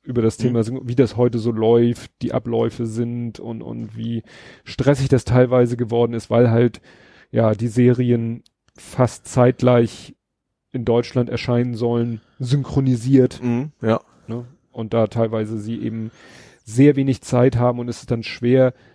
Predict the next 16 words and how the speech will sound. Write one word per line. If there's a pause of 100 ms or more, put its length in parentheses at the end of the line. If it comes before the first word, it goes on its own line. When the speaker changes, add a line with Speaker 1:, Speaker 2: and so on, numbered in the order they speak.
(320)
Speaker 1:
die
Leute
alle
zusammenzukriegen.
Weißt
du,
dann
hast
du
eine
Staffel
mit
einer
bestimmten
Besetzung
synchronisiert